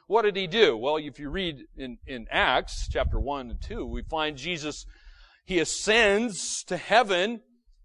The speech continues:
He goes to his God the Father's throne. And there we, we see that the Bible tells us that Jesus empowers his people. He's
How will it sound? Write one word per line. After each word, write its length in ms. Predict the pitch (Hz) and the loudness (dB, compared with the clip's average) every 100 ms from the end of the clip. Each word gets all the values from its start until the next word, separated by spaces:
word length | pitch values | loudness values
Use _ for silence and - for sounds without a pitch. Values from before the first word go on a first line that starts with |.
| _ | _
He 120 | 151 | -2
goes 380 | 147 208 214 - | 4 6 6 4
to 140 | 196 | 2
his 280 | 170 147 - _ - - | 2 2 -6 _ -20 0
God 260 | 185 202 175 | 4 4 2
the 40 | |
Father's 500 | - 202 196 160 - | 2 4 4 0 -6
throne. 760 | 180 185 226 233 196 247 247 - _ _ _ _ _ - - | -4 2 6 6 6 4 0 -6 _ _ _ _ _ -20 -8
And 140 | 156 | 2
there 320 | 202 214 180 | 6 8 6
we, 300 | 147 180 160 123 | 2 -6 -8 -10
we 200 | 165 156 | -10 -10
see 300 | - 202 190 | -8 -6 -4
that 180 | 170 156 | -4 -2
the 60 | |
Bible 520 | 147 175 196 185 156 - _ _ | 2 4 4 4 0 -4 _ _
tells 300 | 185 233 185 | 2 2 2
us 180 | 160 - | -4 4
that 180 | 175 147 | 4 4
Jesus 460 | 165 226 175 - | 0 -2 -2 -2
empowers 680 | 175 - 214 262 269 233 - | -2 -2 2 6 6 4 0
his 200 | 208 - | -6 -2
people. 380 | 262 269 196 160 | 0 2 2 2
He's 260 | 180 131 | 0 -6